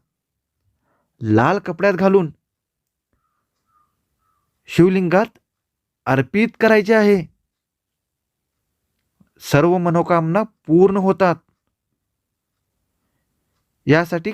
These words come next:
कोणताही वार चालतो. दोन जायफळाला पिंपळाच्या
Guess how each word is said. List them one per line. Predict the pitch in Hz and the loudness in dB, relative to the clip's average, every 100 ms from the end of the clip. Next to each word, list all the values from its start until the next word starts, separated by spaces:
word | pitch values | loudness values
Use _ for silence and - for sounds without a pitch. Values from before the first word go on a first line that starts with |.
| - | -10
कोणताही | - 147 151 185 175 214 | -6 -4 -2 0 0 0
वार | 147 127 165 190 - _ _ _ _ _ _ _ | -2 -2 -2 -6 -16 _ _ _ _ _ _ _
चालतो. | 131 127 131 190 180 139 _ _ _ _ _ _ _ _ _ _ _ _ _ _ _ _ - | -4 -4 -2 -2 -2 -2 _ _ _ _ _ _ _ _ _ _ _ _ _ _ _ _ -6
दोन | 120 104 160 240 208 | -4 2 2 2 0
जायफळाला | 160 147 - 175 180 165 131 _ _ _ _ _ _ _ _ _ _ _ _ _ _ _ _ _ | -2 -2 -4 -4 -2 -2 -4 _ _ _ _ _ _ _ _ _ _ _ _ _ _ _ _ _
पिंपळाच्या | 139 127 - 147 175 180 | 0 0 -2 -2 -2 -4